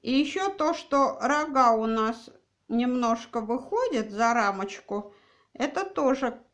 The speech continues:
как будто небольшое украшение для нашей картинки.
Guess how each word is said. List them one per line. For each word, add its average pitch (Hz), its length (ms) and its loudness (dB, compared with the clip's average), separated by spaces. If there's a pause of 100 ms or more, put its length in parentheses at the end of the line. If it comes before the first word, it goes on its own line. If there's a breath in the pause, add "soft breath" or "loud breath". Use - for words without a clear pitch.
(180)
как 262 280 -2
будто 339 340 0
небольшое 262 800 0
украшение 220 1300 -2 (140)
для 214 680 0
нашей 220 480 -2
картинки. 202 1080 -6